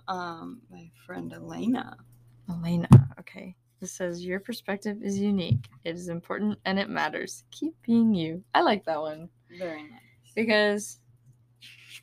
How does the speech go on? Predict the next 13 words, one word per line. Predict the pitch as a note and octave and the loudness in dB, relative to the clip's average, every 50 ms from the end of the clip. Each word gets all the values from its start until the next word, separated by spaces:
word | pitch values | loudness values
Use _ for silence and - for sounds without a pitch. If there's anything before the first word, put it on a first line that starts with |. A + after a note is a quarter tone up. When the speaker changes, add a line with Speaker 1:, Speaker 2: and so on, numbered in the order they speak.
| _ _ _ _ - C5+ A#4 | _ _ _ _ -14 -8 -6
Speaker 2:
I | - C4 | -4 -2
feel | B3+ B3 A3 | 0 0 2
like | G3+ F#3+ F#3+ - | 2 2 0 0
I | E3+ E3+ | 0 -2
forget | - - - - - - - | -2 -2 -12 -12 -12 -12 -12
that | - - - - | -12 -12 -12 -14
sometimes. | - - - - - - - - - - - - - _ - - | -18 -20 -20 -20 -20 -20 -20 -20 -20 -20 -20 -20 -20 _ -14 -8
That, | - F3+ E3+ C#3+ | -4 -2 -2 0
like, | F3 E3 D3+ - - - _ _ _ _ _ _ _ _ | 0 -2 -2 -4 -8 -16 _ _ _ _ _ _ _ _
my | - F#3 F#3+ F#3 F3+ | 2 6 8 8 6
opinion | F3 - F#3 F3 F3 E3+ E3+ E3+ | 6 4 0 -2 0 0 0 0
is | E3+ E3+ E3+ | -2 -2 0
valid | F3 E3 D3+ C#3 C#3+ - - F#3 | 2 2 2 2 0 -4 -4 -6